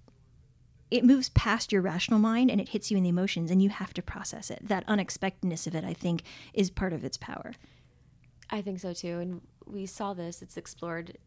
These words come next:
Speaker 2: during, you know, the, the end. I won't give anything away, but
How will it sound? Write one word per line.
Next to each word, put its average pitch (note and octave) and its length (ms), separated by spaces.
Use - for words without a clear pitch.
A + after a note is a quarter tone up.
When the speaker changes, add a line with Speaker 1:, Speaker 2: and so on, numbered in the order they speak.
Speaker 2:
during, E3 480
you F#3 80
know, E3+ 140
the, E3 440
the E3+ 400
end. E3 360
I - 40
won't E3 220
give E3+ 100
anything F3+ 300
away, E3+ 340
but F3 280